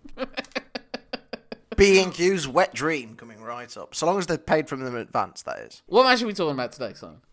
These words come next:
Speaker 2: We're talking about a triple threat match between Nick freaking Gage,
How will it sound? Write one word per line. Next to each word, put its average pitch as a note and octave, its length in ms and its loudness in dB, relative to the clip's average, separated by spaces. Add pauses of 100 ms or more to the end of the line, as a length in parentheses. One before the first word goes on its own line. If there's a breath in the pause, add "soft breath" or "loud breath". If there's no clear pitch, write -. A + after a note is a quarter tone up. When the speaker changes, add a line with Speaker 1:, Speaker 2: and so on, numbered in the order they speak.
(260)
Speaker 2:
We're F3+ 140 -2
talking F3+ 160 -4
about E3+ 180 8
a - 40 -4
triple D#3+ 260 -4
threat - 260 4
match D3 460 2
between C#3+ 800 -12 (800)
Nick E3+ 500 2
freaking E3 640 0
Gage, C#3 600 4